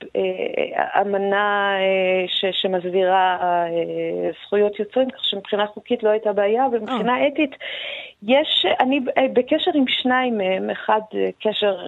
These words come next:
Speaker 1: הרבה יותר קרוב שהוא, שהוא לא נמצא בכלא, אה, והוא דווקא זה שיעץ לי, אמר, "אל ת-, אנחנו כותבים כדי שישמעו אותנו", ו-, אל-, והוא יעץ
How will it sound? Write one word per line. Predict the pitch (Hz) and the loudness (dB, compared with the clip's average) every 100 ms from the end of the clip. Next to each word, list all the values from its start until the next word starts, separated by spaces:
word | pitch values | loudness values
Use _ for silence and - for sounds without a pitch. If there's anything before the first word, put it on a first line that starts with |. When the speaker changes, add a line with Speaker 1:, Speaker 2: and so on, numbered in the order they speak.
| - | -6
Speaker 1:
הרבה | - 175 180 | -4 0 2
יותר | 226 226 | 4 2
קרוב | 185 180 180 185 | -2 0 0 2
שהוא, | 220 180 165 - - | 0 0 -4 -10 -2
שהוא | 190 180 | 0 4
לא | 185 | 2
נמצא | 185 175 170 | 2 -2 -2
בכלא, | 165 - 180 165 185 233 302 - - - - 233 _ | -2 -4 -2 2 2 0 -2 -14 -20 -16 -16 -16 _
אה, | 208 208 202 | 2 4 2
והוא | 196 220 - 320 | 2 0 2 2
דווקא | 359 - 330 247 | 4 2 0 2
זה | 269 | 2
שיעץ | 269 285 240 240 254 - | 2 2 4 2 0 0
לי, | |
אמר, | 240 233 214 | 2 2 2
"אל | 247 | 0
ת-, | 247 262 - 202 - 214 202 | 0 -4 -4 -2 0 2 2
אנחנו | 208 - 214 - | -2 -4 -6 -4
כותבים | 220 202 254 262 262 - | -8 0 2 2 -2 -2
כדי | 220 | 0
שישמעו | 220 202 - 202 214 233 | 2 -2 0 0 4 2
אותנו", | 226 208 185 185 190 185 180 | 2 2 2 2 2 0 0
ו-, | 185 180 175 180 180 190 - - _ | 0 2 0 0 -2 -4 -12 -20 _
אל-, | 214 214 - | 0 0 -2
והוא | 190 214 233 | 2 2 4
יעץ | 247 240 | 2 2